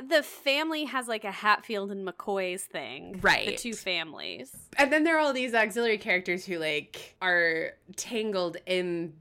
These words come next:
Speaker 2: the Hatfield-McCoy thing, which makes total sense. Anyway, it's, people get drawn into this drama,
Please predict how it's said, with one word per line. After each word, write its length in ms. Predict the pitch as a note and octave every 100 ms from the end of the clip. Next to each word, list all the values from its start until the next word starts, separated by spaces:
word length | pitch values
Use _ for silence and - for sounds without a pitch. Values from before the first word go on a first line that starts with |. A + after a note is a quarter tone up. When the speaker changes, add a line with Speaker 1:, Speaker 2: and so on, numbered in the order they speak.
| D3+
Speaker 2:
the 360 | F3 E3 D#3 -
Hatfield-McCoy 1040 | - B2 - E3+ E3+ E3 D#3+ F#3 E3+ E3
thing, 160 | D#3 E3
which 160 | A#3
makes 200 | C4+ B3
total 320 | - B3+ D#3+
sense. 440 | C#3+ F3+ D3 C#3 -
Anyway, 520 | A#3 A3+ F3+ E3+ D3+ -
it's, 340 | - F#3+ - - G3+
people 240 | D#4+ D#4+ D4
get 180 | A#3+
drawn 320 | G3 G3+ F3+ D#3+
into 320 | D3 C#3 D3+
this 260 | C3+ -
drama, 520 | - C#3+ C3 B2+ A#2